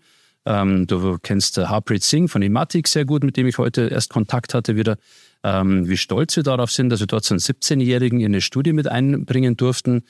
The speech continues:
ähm, der tatsächlich leider schon zum, zum Sterben verurteilt, äh, ins Hospiz geschickt worden war.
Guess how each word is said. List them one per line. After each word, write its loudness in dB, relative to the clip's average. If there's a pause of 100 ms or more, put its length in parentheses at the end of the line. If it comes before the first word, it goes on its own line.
(280)
ähm, 0
der -2
tatsächlich -2
leider -2
schon 0
zum, 0
zum 0
Sterben -2
verurteilt, -2
äh, 0
ins 0
Hospiz 0
geschickt -2
worden 0
war. -4